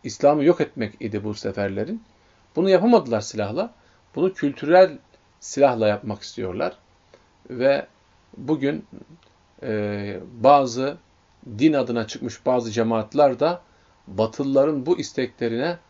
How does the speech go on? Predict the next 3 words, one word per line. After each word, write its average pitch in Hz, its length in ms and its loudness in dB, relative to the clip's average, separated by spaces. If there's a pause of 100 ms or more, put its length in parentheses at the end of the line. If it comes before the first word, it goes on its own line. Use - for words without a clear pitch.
(360)
e, 107 1040 -4 (300)
yağ 123 260 6
sürüyor. 98 500 -8